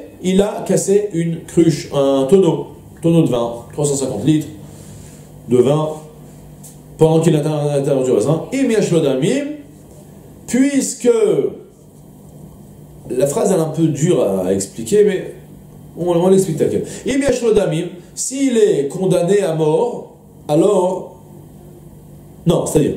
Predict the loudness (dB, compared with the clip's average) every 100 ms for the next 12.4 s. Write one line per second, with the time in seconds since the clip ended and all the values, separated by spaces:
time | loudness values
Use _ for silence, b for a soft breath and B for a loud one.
0 | B B -8 -4 -2 -2 -6 -14 -20 -2
1 | 2 2 2 -2 0 -2 0 -2 -2 -2
2 | 0 0 -2 -2 0 0 0 0 2 0
3 | 0 0 -2 0 -2 -2 -4 -6 -8 B
4 | -4 -2 -2 -2 0 0 0 -2 -2 -2
5 | 0 2 2 4 4 4 2 0 -4 0
6 | 0 -2 -10 -20 -20 -20 -20 -20 -20 -20
7 | -20 -12 -6 0 2 4 4 2 0 0
8 | 0 0 -2 -2 -2 -2 -2 -2 2 2
9 | 4 2 0 -2 0 0 2 2 -2 -4
10 | -8 -10 -14 -12 -4 -4 -4 -6 -8 -8
11 | -4 -4 -2 0 0 0 -2 -6 -4 0
12 | 0 2 0